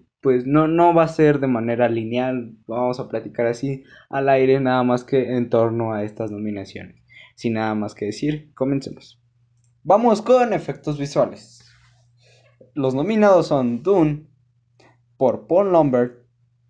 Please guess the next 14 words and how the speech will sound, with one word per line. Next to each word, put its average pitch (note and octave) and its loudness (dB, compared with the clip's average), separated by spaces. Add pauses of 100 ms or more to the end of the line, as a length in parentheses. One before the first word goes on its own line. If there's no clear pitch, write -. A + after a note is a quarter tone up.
Tristan D#3+ -2
Miles, C#3 0 (480)
Brian C#3 -2
O'Connor, D3+ 0 (340)
and D#3 -2 (220)
Jared D#3+ 2
Napster. A#2+ -4 (840)
Free A#3 2
Guy, C#3+ 4 (400)
por A#2+ 0
Sven G3+ 2
Gilbert, D3 0 (300)
Brian D3 2
Grill, C#3+ 4